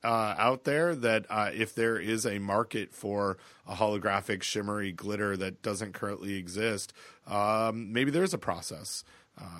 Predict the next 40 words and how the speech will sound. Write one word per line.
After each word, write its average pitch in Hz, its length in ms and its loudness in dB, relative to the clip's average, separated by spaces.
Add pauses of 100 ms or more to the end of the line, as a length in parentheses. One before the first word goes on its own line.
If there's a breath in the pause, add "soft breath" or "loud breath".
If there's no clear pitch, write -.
that, 101 360 -4
that 101 160 -6
someone 95 280 -2
has, 87 560 -6
uh, 87 300 -8
has 98 260 -4
created 98 500 0 (300 soft breath)
for 123 480 2
this, 92 440 -4
and 127 140 4
it 113 100 4
is 123 200 4 (100)
edible. - 460 -2 (340)
Um, 101 760 2
and, 107 460 2
and 120 160 0
so 127 140 4
we, 110 260 0 (240 loud breath)
we 123 120 0
kinda 185 180 8
went 196 140 4
down 131 160 4
this, 120 240 2 (360 loud breath)
this, 113 300 2 (560)
uh, 107 180 0 (220)
and 107 280 2
where, 120 180 8
where 113 220 6
I 131 100 10
wanted 156 280 6
our, 120 200 4
you 113 100 4
know, 98 80 8
where, 110 160 4
where 113 180 8
I - 20 8
wanna 117 200 4
ask 107 240 0
you 160 80 8
about, 101 280 6